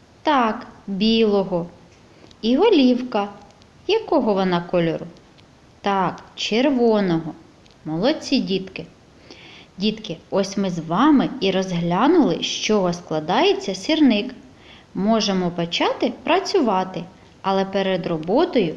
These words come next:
розімнемо наші пальчики. Сонечко, сонечко, гріє нам долонечки. Кожен пальчик зігріває і разом усіх зближає.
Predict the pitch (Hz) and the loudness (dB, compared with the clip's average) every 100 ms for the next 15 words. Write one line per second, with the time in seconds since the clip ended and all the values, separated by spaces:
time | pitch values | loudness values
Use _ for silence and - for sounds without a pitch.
0 | - 190 175 170 160 160 233 320 233 - | -6 -2 -2 -2 -2 0 4 4 4 0
1 | 160 214 247 277 269 - 175 170 170 170 | -2 -2 -2 -4 -6 -8 -2 0 -2 -4
2 | 160 - 170 - - - - 190 285 392 | -8 -8 -12 -14 -20 -20 -14 -8 -4 -2
3 | 330 - - 294 294 - - - 220 202 | -2 -4 -6 -6 -4 -6 -8 -4 0 2
4 | 185 175 170 - - - 143 180 165 170 | 2 2 0 -4 -6 -12 -12 -10 -8 -4
5 | 165 185 302 381 214 165 151 151 151 156 | -4 0 2 2 2 -2 -4 -6 -4 -2
6 | 180 254 269 403 427 359 311 285 262 247 | 0 0 2 4 4 4 4 4 4 4
7 | 247 - - - 214 220 - - - - | 2 -2 -4 -6 -8 -8 -18 -20 -20 -20
8 | - - - 269 277 277 254 262 262 254 | -20 -20 -8 0 2 4 4 4 4 2
9 | 226 208 208 - 208 214 185 196 214 180 | 2 0 -2 -2 -2 -4 -4 -2 -2 -2
10 | 185 170 151 165 233 415 392 208 165 - | -2 -2 -2 -2 2 2 2 2 -2 -8
11 | - - 220 208 180 170 170 160 165 262 | -18 -6 0 0 2 0 -2 -2 0 2
12 | 508 480 226 196 - - 269 466 302 240 | 2 4 2 2 -4 -4 -2 -2 -2 -6
13 | 233 359 466 330 285 277 254 226 214 202 | -2 2 2 2 2 4 4 2 2 -2